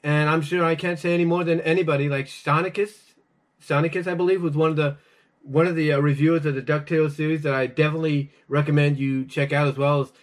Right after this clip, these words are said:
uh, Isaac Carlson of What's, of Watso Videos. Check them out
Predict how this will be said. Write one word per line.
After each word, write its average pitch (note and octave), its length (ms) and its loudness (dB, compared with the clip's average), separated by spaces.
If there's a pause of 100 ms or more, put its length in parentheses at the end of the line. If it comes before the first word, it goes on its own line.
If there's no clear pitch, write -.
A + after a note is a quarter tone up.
(280)
uh, B2+ 300 -2
Isaac C#3+ 420 0
Carlson D3+ 520 0
of B2 160 -2
What's, C#3 260 -2
of C#3+ 200 -8
Watso C3+ 600 -2
Videos. D#3 480 0 (1080)
Check D#3 240 0
them D#3 180 2
out D3 340 0